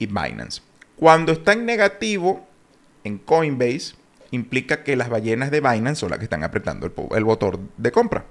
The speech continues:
Y siempre este tipo de mínimos tan extremos han marcado mínimos del mercado. De hecho, en mayo del veintidós, por ahí, estaba anunciándonos más o menos el final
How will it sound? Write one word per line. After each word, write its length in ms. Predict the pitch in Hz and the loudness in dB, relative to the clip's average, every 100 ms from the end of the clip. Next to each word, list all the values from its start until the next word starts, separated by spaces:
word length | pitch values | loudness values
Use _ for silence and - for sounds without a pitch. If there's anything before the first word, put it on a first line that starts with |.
| - - - - - _ _ _ _ _ _ _ _ - - | -18 -18 -16 -16 -20 _ _ _ _ _ _ _ _ -20 -8
Y 100 | 143 | -4
siempre 400 | 135 180 208 139 | 2 4 4 4
este 120 | 131 143 | 0 -2
tipo 300 | 147 151 170 | -2 0 2
de 120 | 156 | 2
mínimos 340 | 123 135 156 | 2 0 -2
tan 140 | 160 151 | -4 -4
extremos 480 | 156 - 151 160 - - - - - _ | -6 -2 0 0 -6 -18 -20 -20 -20 _
han 200 | - 131 | 4 6
marcado 360 | 143 147 117 123 | 4 4 4 4
mínimos 420 | 123 92 104 139 | 2 -2 -2 -2
del 120 | 127 | -2
mercado. 380 | 120 123 147 101 | -2 2 4 4
De 100 | 90 | 2
hecho, 220 | 85 131 | 0 0
en 100 | 127 | 0
mayo 340 | 117 110 117 131 | 2 2 2 2
del 160 | 127 | 2
veintidós, 800 | 117 117 113 156 160 190 190 190 | 0 -2 -2 -4 -2 0 0 -2
por 180 | - 170 | -2 0
ahí, 300 | 165 165 - - | 2 0 -4 -8
estaba 340 | 110 113 110 | -2 4 4
anunciándonos 580 | 131 131 127 123 135 135 | 4 0 -2 -2 -2 -4
más 440 | 120 143 151 - | -2 -2 -2 -4
o 80 | 156 | -6
menos 320 | 147 120 127 | -4 -4 -4
el 100 | 139 | -6
final 540 | 113 120 101 98 104 | -8 -8 -2 -2 -2